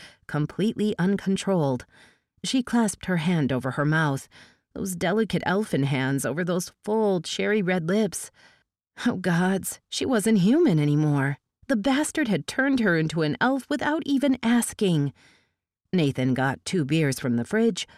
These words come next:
opened them, and came back. He handed her one. "I didn't think it was possible to turn a human into an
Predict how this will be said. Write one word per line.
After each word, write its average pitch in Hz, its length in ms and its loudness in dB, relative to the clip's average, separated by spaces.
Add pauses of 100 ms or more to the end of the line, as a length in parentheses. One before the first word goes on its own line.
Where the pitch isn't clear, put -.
(220)
opened 247 340 4
them, 214 260 2 (280)
and 214 160 2
came 151 280 2
back. 139 440 -4 (360)
He 139 180 -2
handed 139 380 0
her 127 140 -2
one. 139 380 0 (840)
"I 151 160 0
didn't 156 220 4
think 147 180 4
it 135 40 2
was 120 180 -2
possible 139 680 0
to 127 80 -6
turn 135 280 -2
a - 40 -2
human 151 460 2
into 107 300 -4
an 117 120 -2